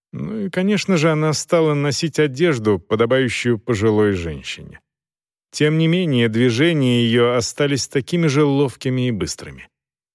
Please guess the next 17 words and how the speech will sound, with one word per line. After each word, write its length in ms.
Казалось, 540
никакие 440
годы 360
не 100
в 80
силах 340
помешать 540
её 140
способности 720
всегда 480
прийти 400
на 160
помощь 500
Гэри 360
в 100
случае 520
необходимости. 1040